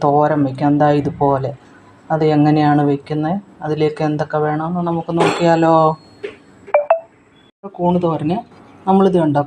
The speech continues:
കുറ-, ഒരു രണ്ട് മിനിറ്റ് നേരം ഇച്ചിരി മഞ്ഞ വെള്ളത്തിനകത്ത് ഇട്ടൊന്ന് കഴുകി വാരിയെടുത്താണ്.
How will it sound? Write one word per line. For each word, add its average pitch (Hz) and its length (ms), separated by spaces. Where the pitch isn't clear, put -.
കുറ-, 175 260
ഒരു 202 100
രണ്ട് 202 400
മിനിറ്റ് 165 260
നേരം 170 240
ഇച്ചിരി 175 260
മഞ്ഞ 165 260
വെള്ളത്തിനകത്ത് 147 600
ഇട്ടൊന്ന് 165 400
കഴുകി 156 420
വാരിയെടുത്താണ്. 139 800